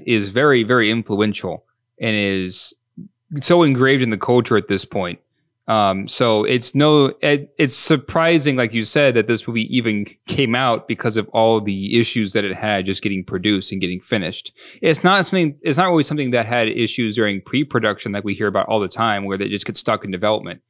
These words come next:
This is more of something that just getting it finished, getting to a finished state in the perfect way was a bit of a rocky road. There was, so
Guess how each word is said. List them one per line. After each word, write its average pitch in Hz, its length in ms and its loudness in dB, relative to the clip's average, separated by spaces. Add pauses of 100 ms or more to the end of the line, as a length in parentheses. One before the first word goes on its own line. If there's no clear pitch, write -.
(320)
This 143 160 0
is 139 120 0
more 143 240 4
of - 60 -4
something 123 280 -4
that 107 300 -2
just 113 360 -4
getting 127 260 0
it - 260 -4
finished, 123 320 -2
getting 123 180 -2
to 110 120 -6
a 104 60 -2
finished 107 360 -6
state 113 400 -2 (340)
in 110 380 0
the 101 80 -6
perfect 123 420 -4
way 107 300 2
was 98 360 -2
a 139 120 -2
bit 143 180 4
of 123 80 0
a 120 80 2
rocky 110 320 0
road. 95 360 -4 (840)
There 143 480 4
was, 147 440 4
so 143 340 4